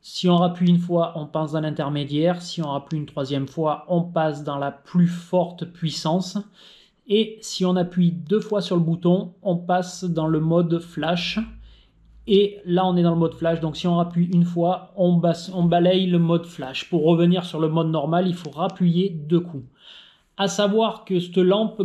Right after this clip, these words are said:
garde en mémoire aussi le dernier, euh, paramètre dans lequel elle était. C'est-à-dire que là, on est dans la position la plus puissante.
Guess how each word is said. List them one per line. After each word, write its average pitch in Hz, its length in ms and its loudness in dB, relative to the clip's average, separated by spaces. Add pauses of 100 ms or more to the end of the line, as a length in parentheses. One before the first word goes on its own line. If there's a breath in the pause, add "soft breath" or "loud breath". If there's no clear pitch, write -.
(120)
garde 185 320 0
en 185 80 2
mémoire 180 480 2
aussi 190 540 0
le 170 340 4
dernier, 190 840 0
euh, 165 760 2 (100)
paramètre 170 520 2
dans 170 100 4
lequel 170 380 0
elle 175 140 4
était. 165 240 -2
C'est-à-dire 147 420 -6
que 156 100 -6
là, 160 360 -2
on 165 120 -2
est 160 100 -2
dans 156 100 -2
la 151 100 0
position 156 560 -2
la 147 140 0
plus 170 280 0
puissante. 180 600 0